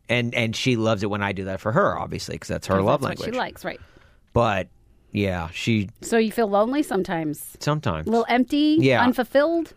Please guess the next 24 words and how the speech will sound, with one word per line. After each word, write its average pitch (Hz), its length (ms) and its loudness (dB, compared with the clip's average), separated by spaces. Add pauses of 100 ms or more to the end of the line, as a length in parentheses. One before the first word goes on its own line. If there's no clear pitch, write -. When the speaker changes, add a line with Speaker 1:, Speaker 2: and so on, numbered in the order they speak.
Speaker 1:
We're 170 180 6
two 208 260 4
very 160 280 4
independent 127 480 0
people, 98 380 0
so 107 120 2
I, 101 200 2
I 107 100 0
love, 110 400 2
and 117 140 2
I 110 60 -2
do 131 300 4
love 123 220 4
that 120 160 4
aspect 117 400 0
of 101 140 4
our 101 120 4
relationship. 101 600 0
Like, 95 120 0
she's 135 160 0
been 113 300 2
out 120 140 2
of 107 60 -2
town, 113 400 0